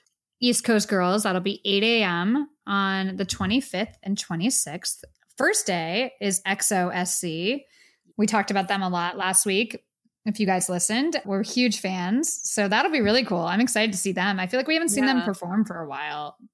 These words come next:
Speaker 2: Not for a long
Speaker 1: Like,
Speaker 2: while.
Speaker 1: maybe I'm wrong, but I don't,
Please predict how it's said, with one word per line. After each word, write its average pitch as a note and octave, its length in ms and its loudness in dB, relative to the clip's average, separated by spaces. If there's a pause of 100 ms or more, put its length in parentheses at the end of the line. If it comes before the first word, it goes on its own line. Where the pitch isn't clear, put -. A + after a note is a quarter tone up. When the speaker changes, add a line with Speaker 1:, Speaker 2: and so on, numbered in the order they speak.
(120)
Speaker 2:
Not A3+ 200 -8
for E4 80 -14
a A#3+ 40 -12
long G3 140 -10
Speaker 1:
Like, F3 140 -6
Speaker 2:
while. G3+ 100 -6
Speaker 1:
maybe D4 240 4
I'm E4 240 4
wrong, A3 380 2
but F#3+ 240 -6
I G3+ 60 2
don't, A3+ 160 -2